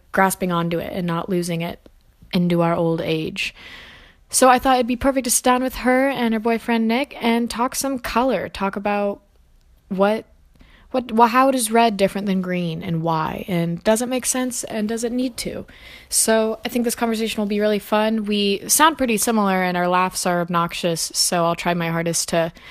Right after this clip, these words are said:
differentiate who's who, but I think you guys will really like this one. So without no further introduction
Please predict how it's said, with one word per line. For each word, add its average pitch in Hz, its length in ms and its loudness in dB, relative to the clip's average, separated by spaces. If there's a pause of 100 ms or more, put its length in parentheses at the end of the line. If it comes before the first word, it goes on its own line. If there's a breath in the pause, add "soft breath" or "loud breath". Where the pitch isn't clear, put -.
(120)
differentiate 180 680 2
who's 175 300 0
who, 214 420 0
but 165 240 0 (420 loud breath)
I 214 60 -4
think 214 160 2
you 214 60 -2
guys 208 180 2
will 202 60 0
really 202 160 2
like 196 160 -2
this - 200 -6
one. 233 320 -2 (300 soft breath)
So 180 480 0
without 185 480 -2 (800)
no 202 320 2
further 226 640 -2 (160)
introduction 254 880 -2